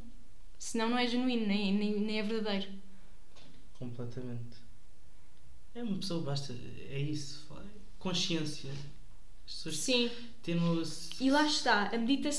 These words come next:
Speaker 1: eu acho que tem que haver um equilíbrio entre isso da concretização pessoal, meditação, e para quem é católico a religião, porque tu, para poderes ajudar, ajudar o outro realmente e estares atento, tu primeiro tens de estar consciente de ti próprio.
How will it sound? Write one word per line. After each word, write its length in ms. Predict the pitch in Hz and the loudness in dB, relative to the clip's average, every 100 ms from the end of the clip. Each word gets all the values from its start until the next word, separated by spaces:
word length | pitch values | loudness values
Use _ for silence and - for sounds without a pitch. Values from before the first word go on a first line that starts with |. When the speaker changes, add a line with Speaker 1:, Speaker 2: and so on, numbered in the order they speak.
| - | 2
Speaker 1:
eu 80 | 269 | 2
acho 120 | 277 | 2
que 60 | |
tem 80 | 294 | 0
que 80 | 285 | 0
haver 160 | 262 277 | 2 4
um 80 | 277 | 4
equilíbrio 600 | 269 240 226 240 262 - | 2 -2 0 -2 -2 -2
entre 400 | 233 233 233 233 233 | 0 0 0 -2 -2
isso 340 | 226 226 226 | 0 0 -2
da 80 | 220 | -2
concretização 580 | 226 202 226 220 - 226 | -2 -4 -4 -4 -2 -2
pessoal, 400 | - 226 214 214 | -2 0 2 2
meditação, 680 | 196 196 202 - 214 196 196 - - - | 2 0 -2 -2 0 2 0 -2 -4 -2
e 60 | |
para 160 | 196 220 | 0 0
quem 260 | 240 233 220 | 2 2 2
é 40 | |
católico 460 | 233 220 214 190 196 | 0 0 2 2 0
a 40 | |
religião, 400 | 202 208 214 247 247 | -2 0 0 0 -2
porque 540 | 254 - 240 214 196 196 - - - - | -4 -4 -2 0 0 -2 -4 -4 -4 -4
tu, 140 | - 294 | 0 2
para 180 | 311 330 | 4 2
poderes 240 | 320 226 | 2 0
ajudar, 200 | 220 247 226 226 226 - 233 | 2 2 4 4 2 0 0
ajudar 280 | 214 262 262 | 4 4 4
o 60 | 226 | 2
outro 320 | 214 220 - - - | 2 0 -2 -4 -4
realmente 420 | 226 220 208 202 | 2 4 4 2
e 20 | |
estares 260 | 202 226 220 | 2 0 0
atento, 480 | 208 226 208 196 - - - - | -2 0 0 0 -2 -4 -4 -4
tu 80 | 233 | -2
primeiro 400 | 262 269 277 285 | 4 6 6 4
tens 180 | 285 269 | 2 2
de 40 | |
estar 560 | - 247 262 - - - - | 4 4 2 0 -4 -4 -2
consciente 540 | 262 262 - 262 254 - | 2 2 2 0 0 -2
de 60 | |
ti 80 | - | -4
próprio. 520 | - 220 202 202 202 | 0 0 0 -2 -2